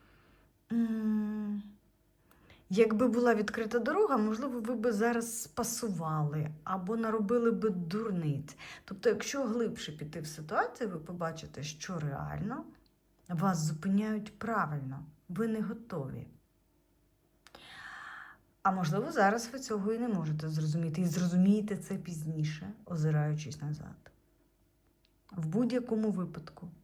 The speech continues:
ця карта каже: «Не поспішай, зупинись».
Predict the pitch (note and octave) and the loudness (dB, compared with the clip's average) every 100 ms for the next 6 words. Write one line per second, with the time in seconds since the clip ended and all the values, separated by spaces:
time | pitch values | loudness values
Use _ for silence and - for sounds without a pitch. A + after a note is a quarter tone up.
0 | _ _ _ _ - - F#3+ G3+ G3+ G#3+ | _ _ _ _ -20 -8 -2 -2 -2 -4
1 | G#3 F#3+ E3+ F3+ G3 G3 G3+ G3 G#3 - | -4 -2 0 4 6 6 4 0 -10 -10
2 | G3+ - - - - - - _ _ _ | -8 -8 -6 -6 -8 -12 -20 _ _ _
3 | _ _ _ - G3 G#3 A#3 A#3+ E3+ D#3 | _ _ _ -8 -2 -2 0 2 2 0
4 | - | -6